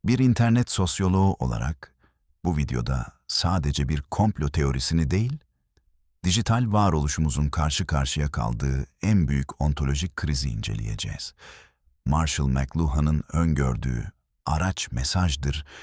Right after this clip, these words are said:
ilkesinden yola çıkarak. Bugün aracın kendisinin, yani internetin nasıl mesajı yuttuğunu ve yerine sonsuz bir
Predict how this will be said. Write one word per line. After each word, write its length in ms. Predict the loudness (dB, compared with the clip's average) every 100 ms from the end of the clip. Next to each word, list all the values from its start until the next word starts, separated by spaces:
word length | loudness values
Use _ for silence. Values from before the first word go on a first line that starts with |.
| -20 _
ilkesinden 560 | -6 -2 -2 0 0 0
yola 260 | -2 -2
çıkarak. 540 | -4 -4 -6 -6 -10 -20 _ _ _ _ _ _ _ _ _ _ _ _ _ _ _
Bugün 260 | 0 2 2
aracın 360 | 2 0 2 0
kendisinin, 600 | 2 0 0 0 0 0
yani 280 | 2 2 2
internetin 680 | 0 0 0 0 0 0
nasıl 260 | 2 0 0
mesajı 480 | 0 0 0 -2 0
yuttuğunu 680 | -2 -4 -6 -4 -4 -4 -8 -18 -20 -12 -4
ve 60 |
yerine 420 | -2 0 0 0 0
sonsuz 560 | 0 0 0 -2 -4
bir 200 | -4 -4